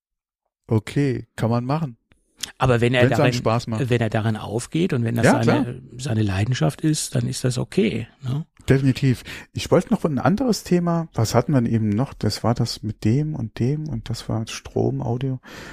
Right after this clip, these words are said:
Speaker 1: Ähm, was war, ich hatte noch was anderes, äh, im, im, das, das habe ich jetzt eigentlich schon wieder vergessen. Vielleicht fällt mir es später nochmal ein.
Speaker 2: Ja. Ganz kurz noch zum Thema Tragekomfort und, äh, Band, äh, zurückzukommen.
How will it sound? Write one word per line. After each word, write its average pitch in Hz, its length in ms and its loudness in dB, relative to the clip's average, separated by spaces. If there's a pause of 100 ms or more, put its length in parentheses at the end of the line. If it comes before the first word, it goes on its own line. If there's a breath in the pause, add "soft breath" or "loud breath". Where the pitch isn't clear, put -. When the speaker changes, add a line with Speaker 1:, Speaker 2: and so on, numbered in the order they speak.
(320 loud breath)
Speaker 1:
Ähm, 104 480 4
was - 240 -4
war, 107 180 -2 (220)
ich - 140 -2
hatte 123 160 0
noch 120 100 2
was 110 140 0
anderes, 110 360 2 (200)
äh, 113 260 4
im, 110 160 -2
im, 110 300 -4
das, 107 240 -4
das 110 240 -6
habe 107 120 -2
ich 104 60 -4
jetzt 101 140 -4
eigentlich 98 200 -4
schon 110 120 -8
wieder 98 100 -4
vergessen. 101 400 -2 (340 loud breath)
Vielleicht 143 280 4
fällt - 180 0
mir 127 60 -2
es - 80 -2
später 107 280 -4
nochmal 107 380 -10
ein. 95 140 -10 (720)
Speaker 2:
Ja. 110 260 0 (800 loud breath)
Ganz 160 240 2
kurz 170 200 2
noch 151 120 4
zum 147 200 0
Thema 139 380 2
Tragekomfort 143 1000 2
und, 123 480 -2
äh, 120 760 0
Band, 135 760 0
äh, 131 180 -2
zurückzukommen. 135 800 -2